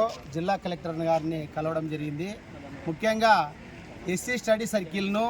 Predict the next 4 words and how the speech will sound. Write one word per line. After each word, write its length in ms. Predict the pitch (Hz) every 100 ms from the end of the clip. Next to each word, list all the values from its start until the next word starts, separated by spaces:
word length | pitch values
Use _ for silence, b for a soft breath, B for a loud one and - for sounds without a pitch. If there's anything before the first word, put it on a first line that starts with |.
| 240 - - 180
ఏర్పాటు 300 | 180 214 202 190
చేసి 280 | 180 226 233 - - - - - -
నిరుద్యోగులైనటువంటి 1120 | 190 240 196 240 226 220 214 202 196 196 180 190
ఎస్సీ, 160 | 185